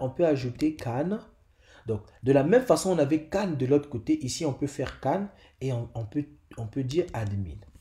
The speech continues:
Donc là, si je fais ça, ok, et que je tente d'accéder ici, vous remarquez, qu'est-ce qu'il me dit ? Cette action est inautorisée. Donc, il me dit que cette action ne peut pas, je ne suis pas autorisé à accomplir cette action.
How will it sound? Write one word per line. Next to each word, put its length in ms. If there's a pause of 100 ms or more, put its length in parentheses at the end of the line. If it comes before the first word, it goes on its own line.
(280)
Donc 180
là, 180
si 160
je 120
fais 200
ça, 480 (960)
ok, 200
et 760
que 100
je 120
tente 520 (220)
d'accéder 760 (280)
ici, 500 (240)
vous 220
remarquez, 600 (200)
qu'est-ce 240
qu'il 100
me 120
dit ? 180
Cette 320
action 460
est 260 (640)
inautorisée. 760 (520)
Donc, 120
il 80
me 100
dit 140
que 80
cette 220
action 320
ne 100
peut 320
pas, 300 (220)
je 120
ne 40
suis 140
pas 140
autorisé 640
à 80
accomplir 420
cette 240
action. 280